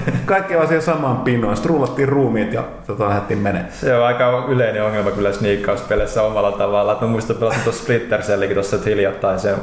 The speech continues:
Speaker 2: Convictioni, niin siinä vaan huutelee sotilaat mulle, että "You think you're going to outsmart us, Fisher?" Ja sit mä katselen sitä vieressä olevaa ruumispinoa, minkä viereen se menee se miettimään seuraavaksi, että "Jep, I did outsmart you." <laughs>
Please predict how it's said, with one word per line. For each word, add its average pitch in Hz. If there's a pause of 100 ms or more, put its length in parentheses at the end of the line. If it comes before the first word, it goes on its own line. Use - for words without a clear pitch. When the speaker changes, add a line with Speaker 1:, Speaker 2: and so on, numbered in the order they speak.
Speaker 2:
Convictioni, 98
niin 98 (340)
siinä 117
vaan 113
huutelee 104
sotilaat 101
mulle, 104
että - (800)
"You 175
think 196
you're 196
going 202
to 214
outsmart 220
us, 220
Fisher?" 240 (420)
Ja 135
sit 139
mä 147
katselen 135
sitä 131
vieressä 127
olevaa 123
ruumispinoa, 117
minkä 113
viereen 110
se 117
menee 131
se 127 (180)
miettimään 123
seuraavaksi, 107
että 123
"Jep, 147 (360)
I 127
did 143 (100)
outsmart 117
you." 117
<laughs> -